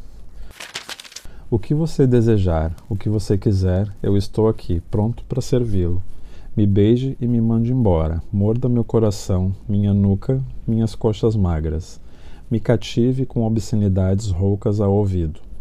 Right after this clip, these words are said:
e declarações de amor incondicional, grafitadas nas portas de banheiros públicos." Então esse foi o primeiro trecho. Ele acompanha uma ilustração, que é um rapaz de costas com uma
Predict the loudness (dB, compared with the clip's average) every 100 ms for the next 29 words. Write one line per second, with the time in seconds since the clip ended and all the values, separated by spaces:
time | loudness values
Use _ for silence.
0 | -4 2 2 4 2 2 0 0 0 2
1 | 2 2 2 0 0 -2 0 0 2 2
2 | -2 -8 -12 -14 -14 -2 0 0 0 2
3 | 4 4 2 0 -2 -2 -4 0 0 0
4 | -2 -2 0 0 2 2 0 -4 -2 0
5 | 2 -2 -6 -14 -16 -16 -16 -14 -14 -14
6 | -16 -14 -14 -6 0 2 2 0 0 0
7 | 0 0 0 0 2 2 0 -4 -2 0
8 | 0 -2 0 0 0 2 2 0 0 -2
9 | -2 -2 0 0 -2 -2 0 0 -2 -2
10 | 0 0 -2 -4 0 0 0 -6 -6 -2
11 | 0 2 0